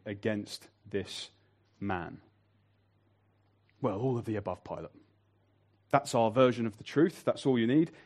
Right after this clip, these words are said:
He is a criminal, and so we have handed him over to you. That's all you need to know. Don't worry about the details.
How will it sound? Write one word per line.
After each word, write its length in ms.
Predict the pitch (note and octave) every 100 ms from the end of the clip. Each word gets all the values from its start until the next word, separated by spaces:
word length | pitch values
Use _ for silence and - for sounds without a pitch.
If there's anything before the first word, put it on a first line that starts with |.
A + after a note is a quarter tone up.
| _ _
He 160 | C3
is 100 | C3
a 60 | C3+
criminal, 640 | - - - A3 C3+ F2 - _ _ _
and 100 | A2
so 180 | - B2+
we 100 | B2
have 80 | -
handed 380 | - A#3+ A3
him 120 | G3+ F3
over 220 | D3+ B2
to 160 | -
you. 240 | A2 F2+ - - _ -
That's 240 | G#3 -
all 140 | E3+ C#3+
you 120 | B2
need 180 | B2 A#2+
to 100 | B2
know. 260 | G#2+ E2+ - _ _ _
Don't 260 | F#3 G#3+ E3
worry 220 | F#3+ F3+
about 200 | E3 D3+
the 60 |
details. 760 | C#3+ A2 - G#2+ C3 F3 -